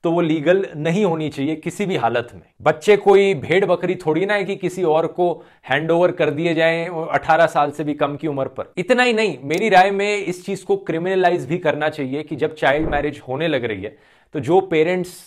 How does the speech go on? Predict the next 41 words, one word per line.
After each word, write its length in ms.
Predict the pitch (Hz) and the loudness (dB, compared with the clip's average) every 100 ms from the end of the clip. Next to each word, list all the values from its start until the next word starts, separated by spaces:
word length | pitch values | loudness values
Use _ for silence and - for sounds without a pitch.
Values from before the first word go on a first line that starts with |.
| 120 | -6
दोनों 280 | 131 156 170 | -4 -4 -4
साइड 320 | - 131 131 | -2 -2 0
पर 180 | 143 123 | -2 0
हैं, 280 | 143 131 - _ | -2 -4 -8 _
जो 160 | 101 113 | -14 -10
कराने 380 | 117 139 139 170 | 0 2 2 0
लग 120 | 143 | -2
रहे 120 | 127 | -2
हैं 60 | 117 | -6
चाइल्ड 200 | 120 107 | -6 -6
मैरिज 300 | 104 95 92 | -6 -8 -10
को, 220 | - 147 - _ _ _ - | -14 -14 -14 _ _ _ -12
उन्हें 560 | 131 143 170 170 165 | -8 -4 -2 -4 -8
किसी 240 | - 160 190 | -10 -6 -4
ना 100 | 180 | -6
किसी 220 | 156 175 | -6 -8
तरीके 380 | 160 135 135 147 | -6 -4 -4 -6
से 200 | 143 143 147 | -6 -6 -4
पनिश 280 | 135 135 135 | -6 -4 -6
करना 320 | - 123 110 | -6 -6 -4
चाहिए। 320 | 113 90 80 - | -8 -10 -14 -2
अब 180 | 165 - | -2 2
कहने 300 | 202 175 247 | 2 4 2
के 80 | 240 | 2
लिए 120 | 247 | 2
तो 100 | 254 | 2
दो 140 | 202 185 | 4 6
हज़ार 260 | 202 - - | 6 6 6
छह 220 | - 190 | 4 2
का 100 | 208 | 0
जो 120 | 202 | 0
चाइल्ड 340 | 196 151 170 175 | 0 0 0 0
मैरिज 280 | 160 160 | 0 0
एक्ट 240 | 147 143 165 | -2 -2 -2
है 80 | 165 | -6
उसके 200 | 156 170 | -6 -10
सेक्शन 480 | - 151 156 190 | -6 -8 -6 -8
नाइन, 280 | 160 139 160 | -6 -6 -6
टेन, 200 | 160 156 | -4 -4
इलेवन 300 | 139 131 147 | -2 -2 -4
में 180 | 147 139 | -6 -10